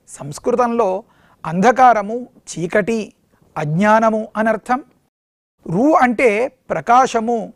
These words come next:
వెలుగు, జ్ఞానము అని అర్థం. ఈ అజ్ఞానాన్ని పోగొట్టేటటువంటి ఒక వెలుగు, దానికి ఒక రూపం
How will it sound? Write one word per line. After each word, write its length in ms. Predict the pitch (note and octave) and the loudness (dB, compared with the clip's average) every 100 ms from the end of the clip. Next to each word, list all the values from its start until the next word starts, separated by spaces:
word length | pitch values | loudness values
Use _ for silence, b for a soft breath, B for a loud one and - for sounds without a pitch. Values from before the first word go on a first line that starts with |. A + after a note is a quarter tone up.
| _ F#3+ | _ -6
వెలుగు, 600 | E3 E3+ G3+ A3+ A#3 - _ E3 | -2 0 0 -2 -6 -10 _ -6
జ్ఞానము 760 | D#3 E3+ D#3+ F3+ A3+ A3+ A3+ - | -4 -2 0 0 0 0 -4 -4
అని 160 | G#3+ A3+ | -2 -2
అర్థం. 400 | G#3+ - B3+ E4+ _ _ _ _ _ - | -4 -4 -6 -6 _ _ _ _ _ -2
ఈ 180 | B3 - | -2 -2
అజ్ఞానాన్ని 920 | F3 D#3+ G#3+ D4 C#4+ C4+ B3 A#3+ B3+ B3 | -6 -4 2 2 4 4 2 0 -6 -6
పోగొట్టేటటువంటి 1500 | _ - F3+ A3 C#4 - B3+ A#3 A3+ A#3+ A#3 G#3+ F#3 - _ _ | _ -6 -2 0 0 2 2 2 0 0 -2 -4 -6 -8 _ _
ఒక 180 | G#3+ A3+ | -2 0
వెలుగు, 680 | G3+ D#3 D#3+ B3 A3+ E3+ E3 _ _ _ _ _ _ _ _ _ D#3+ | -2 -4 -4 -4 -2 -4 -6 _ _ _ _ _ _ _ _ _ -2
దానికి 680 | F#3+ G3+ F#3+ - F3 F3 b b - | 0 0 -2 -10 -8 -10 b b -8
ఒక 140 | F#3 | -4
రూపం 540 | G3 E3 F3+ C4+ B3+ | -4 -4 -2 0 0